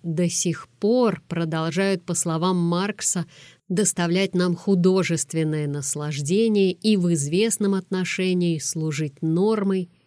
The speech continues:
и недосягаемым образцом. Нужно было прежде всего произвести расчистку этого пути, отсеять многие неверные решения,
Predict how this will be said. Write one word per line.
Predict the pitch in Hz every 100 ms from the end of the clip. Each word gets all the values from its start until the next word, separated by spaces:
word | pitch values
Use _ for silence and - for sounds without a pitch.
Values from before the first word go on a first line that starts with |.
| _ -
и | 208
недосягаемым | 190 160 151 - 160 143 156 156 156 156 151 - -
образцом. | 165 170 156 - - 151 160 - _ _ _ _ - - - - - -
Нужно | 190 247 202 190
было | 165 185 190
прежде | 185 180 185 175
всего | 165 - 165 175
произвести | 170 170 151 160 - - 175
расчистку | 170 - - - 185 - - 151
этого | 147 151
пути, | - 170 - 233 254 _ _ _ _ -
отсеять | 175 - 254 247 -
многие | 185 185 196 175 190
неверные | 185 202 185 196 175 147 147 151
решения, | 160 165 - 214 247 233 233